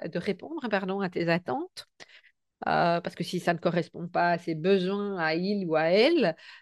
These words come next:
euh, voilà, l'autre a le droit aussi. <laughs> Et c'est pas forcément évident à entendre, euh,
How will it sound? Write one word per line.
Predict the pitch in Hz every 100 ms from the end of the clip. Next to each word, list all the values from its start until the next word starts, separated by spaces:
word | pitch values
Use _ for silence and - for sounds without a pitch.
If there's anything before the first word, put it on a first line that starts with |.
| - -
euh, | 175 165 165 165 165 160 156 170 180 180 -
voilà, | 151 156 220
l'autre | 269 196 208 175
a |
le | 165
droit | 170 160 180
aussi. | 190 202 - 196 330
<laughs> | -
Et | 233
c'est | - -
pas | 226
forcément | 339 - 240 220
évident | 233 220 220 175 185 208 -
à | 185 175
entendre, | 170 180 240 392 220 180 180 - - - - - -
euh, | - - 165 165 165 165 160 156